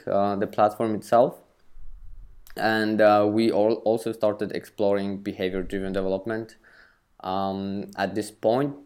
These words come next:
But back then, it, uh, from, well, from current perspective, it was not exactly the, like, proper B D D that we believe in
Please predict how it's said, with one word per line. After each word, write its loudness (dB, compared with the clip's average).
But -2
back 0
then, 0
it, -8
uh, 0
from, -10
well, 0
from -6
current 0
perspective, -4
it -16
was -10
not -8
exactly -6
the, -10
like, -14
proper 0
B -4
D -2
D -2
that -2
we -4
believe -4
in -6